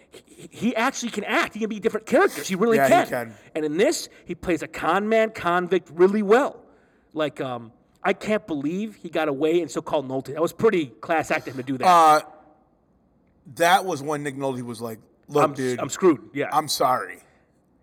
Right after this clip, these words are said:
Speaker 2: Like, I didn't
Speaker 1: There's,
Speaker 2: mean
Speaker 1: there's,
Speaker 2: that."
Speaker 1: there's a scene in that movie when he says, they're sitting at the bar together. He goes, Listen,
Speaker 2: How many times did he call him watermelon, dude?
Speaker 1: Dude, he's like, "I'm sorry I called you watermelon.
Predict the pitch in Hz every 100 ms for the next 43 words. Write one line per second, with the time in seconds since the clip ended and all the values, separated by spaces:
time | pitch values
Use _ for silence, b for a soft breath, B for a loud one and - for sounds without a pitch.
0 | _ 127 123 120 147 165 143 147 139 147
1 | 151 170 - 175 120 127 131 135 127 110
2 | 107 - 139 - 127 113 - b b b
3 | - 156 160 143 147 156 139 131 123 113
4 | 107 107 110 - - b b b b _
5 | 208 262 208 - - 123 120 107 123 127
6 | 127 110 107 95 90 95 104 87 85 78
7 | _ - 139 117 127 120 - _ - -
8 | 220 - 220 214 - 107 113 160 107 104
9 | 104